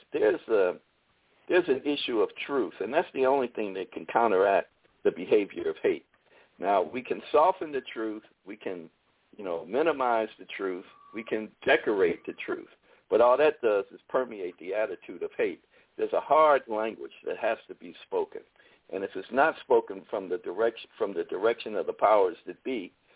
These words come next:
voices like y'all's or voices like mine will be drowned out. It will be drowned out in many different ways, you know. And so until the N F L is willing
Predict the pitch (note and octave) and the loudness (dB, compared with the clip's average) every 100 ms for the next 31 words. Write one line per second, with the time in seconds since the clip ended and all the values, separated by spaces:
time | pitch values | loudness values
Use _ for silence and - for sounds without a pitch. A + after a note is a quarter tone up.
0 | _ _ - B2 B2 G#2 - G2+ F2 G2+ | _ _ 4 4 2 -8 2 2 2 4
1 | A2 B2+ B2+ B2+ E2 G2 G2 - F2+ E2 | 6 6 4 0 -8 -6 -6 -6 -8 -4
2 | F2 F2+ G#2+ A2+ A2+ A2+ _ _ _ - | -4 -4 -4 -4 -6 -10 _ _ _ -8
3 | G2+ G2 F2+ F#2+ G#2 G#2 G#2 F#2+ F#2+ B1 | -6 -6 -6 0 0 2 0 4 4 4
4 | - F#2 F2+ F#2+ - G#2 G#2+ G2 F#2 G#2 | -2 -12 -12 -10 -2 2 2 2 4 4
5 | F#2+ E2 F#2 A2 G2 E2+ D2+ D2+ D2+ D#2 | 2 -4 -10 -10 -8 -8 -8 -8 -6 -4
6 | D2 - - D#2 D#2+ D#2+ - _ - _ | -4 -6 -14 -10 -8 -8 -10 _ -20 _
7 | - G2 F#2+ - A#2+ G#2+ G2 F2+ D#2 _ | 0 2 2 2 4 6 6 2 -4 _
8 | _ - A2 - C#3+ C#3 B2+ - _ _ | _ -8 -8 -6 0 2 2 -4 _ _
9 | _ - F#2 A#2 C3+ B2+ - A2+ B2 A#2 | _ -14 -8 -4 -2 -2 0 4 4 4
10 | A2+ F#2 - A2+ A2+ | 0 -4 -2 0 0